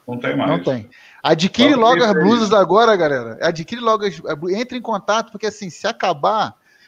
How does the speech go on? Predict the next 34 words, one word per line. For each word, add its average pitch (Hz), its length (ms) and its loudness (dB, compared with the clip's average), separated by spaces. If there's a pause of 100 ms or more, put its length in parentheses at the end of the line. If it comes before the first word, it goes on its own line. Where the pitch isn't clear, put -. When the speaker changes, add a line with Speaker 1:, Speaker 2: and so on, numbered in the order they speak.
(120)
Speaker 2:
não 214 120 -10
vou 233 120 2
garantir 254 300 0
pra 269 140 2
vocês 262 280 -4
que 262 60 -10
vai 247 140 0
ter 262 80 -6
outra, 277 200 -2
não. 196 380 2 (220)
Vou 135 100 -2
garantir 160 300 -2
que 202 60 -8
vai 208 120 2
ter 233 80 -2
outra 208 160 0
Speaker 1:
É. - 20 -6
Speaker 2:
coleção. 233 640 -4 (480)
Agora, 151 240 0
se 220 160 -6
vai 208 140 4
Speaker 1:
Sim. 208 60 0
Speaker 2:
voltar, 226 840 0
eu 220 120 -2
já 196 100 -2
não 240 80 -8
sei. 147 340 -6
Teve 180 280 -2
pet 196 340 0
da 196 140 0
Speaker 1:
É. - 20 -2
Speaker 2:
gente 180 340 -2
aí 175 220 -2
que 226 380 -4